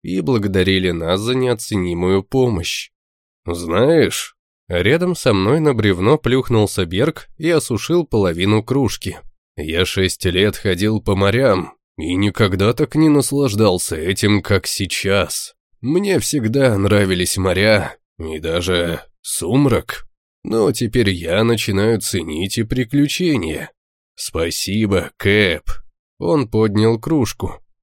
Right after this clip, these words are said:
Мы чокнулись, и Берг залпом допил остатки.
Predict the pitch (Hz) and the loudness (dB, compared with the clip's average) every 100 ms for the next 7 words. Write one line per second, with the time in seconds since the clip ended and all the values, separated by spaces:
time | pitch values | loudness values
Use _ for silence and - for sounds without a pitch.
0 | _ _ - 208 147 113 - 98 - 123 | _ _ -4 0 0 0 0 0 4 4
1 | 123 120 - - _ _ 92 85 80 92 | 4 2 -2 -12 _ _ -4 -4 0 0
2 | 90 98 80 85 104 - 143 143 123 - | 0 -2 -2 0 0 2 2 2 2 2
3 | 87 90 95 - 139 120 - 95 - | -2 0 -2 -2 -2 -2 -4 -10 -12